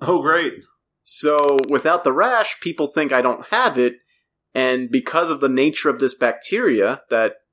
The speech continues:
Speaker 2: it literally hides in your body in a place where your body can't find it, you might have it, you might be carrying it, but you might not know it, and you might not feel its symptoms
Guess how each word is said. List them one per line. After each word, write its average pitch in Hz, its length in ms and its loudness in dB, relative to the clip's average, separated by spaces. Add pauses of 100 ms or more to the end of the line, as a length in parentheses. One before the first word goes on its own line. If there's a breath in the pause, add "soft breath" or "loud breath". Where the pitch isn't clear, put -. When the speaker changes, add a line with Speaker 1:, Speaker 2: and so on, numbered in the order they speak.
(200)
Speaker 2:
it 143 140 0
literally 135 560 2
hides 147 360 0
in 139 100 -4
your 131 160 2
body 127 380 0
in 135 80 0
a 107 60 -2
place 135 340 -2
where 131 100 0
your 110 80 -2
body 110 340 0
can't 123 320 -6
find 135 360 -2
it, 240 160 -2 (680)
you 175 280 -4
might 175 420 -2
have 196 440 -4
it, 127 200 2
you 147 120 -6
might 160 200 -2
be 147 160 -8
carrying 185 580 -2
it, 117 200 -2 (280)
but 143 100 -4
you 143 100 0
might 156 220 0
not 151 280 0
know 151 320 2
it, 170 180 -2
and 135 120 -4
you 135 100 0
might 147 180 0
not 143 200 0 (100)
feel 180 240 0
its - 160 0
symptoms 135 560 0